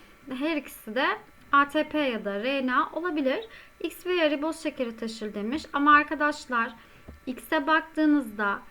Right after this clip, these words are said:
X için ben size ne dedim? X dedim eşlenebilme özelliğine sahip. Demek ki X dedim D N A. E, D N A riboz değil. Deoksiriboz şekerine sahip olacaktır.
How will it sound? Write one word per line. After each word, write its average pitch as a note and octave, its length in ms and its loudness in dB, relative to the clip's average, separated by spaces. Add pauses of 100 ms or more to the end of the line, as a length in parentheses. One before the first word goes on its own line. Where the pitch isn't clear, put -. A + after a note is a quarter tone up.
(300)
X - 240 -4
için D4 360 0
ben C#4 180 6
size D4+ 380 2
ne D#4+ 120 0
dedim? A#3 440 -4 (300)
X D#4+ 280 -8
dedim D#4 320 -2
eşlenebilme C#4+ 680 2
özelliğine B3 560 0
sahip. C#4 480 -6
Demek D4 300 2
ki - 60 -12
X - 200 -12 (240)
dedim C4+ 480 0
D B3+ 280 0
N A#3+ 80 0
A. A3+ 300 4 (320)
E, G3+ 80 -6 (120)
D C4+ 240 6
N C#4 80 4
A C4+ 160 4
riboz A#3 420 0
değil. A#3 260 -2 (400)
Deoksiriboz F4+ 760 0
şekerine G3 420 -8 (120)
sahip C#4 360 0
olacaktır. E4+ 680 -2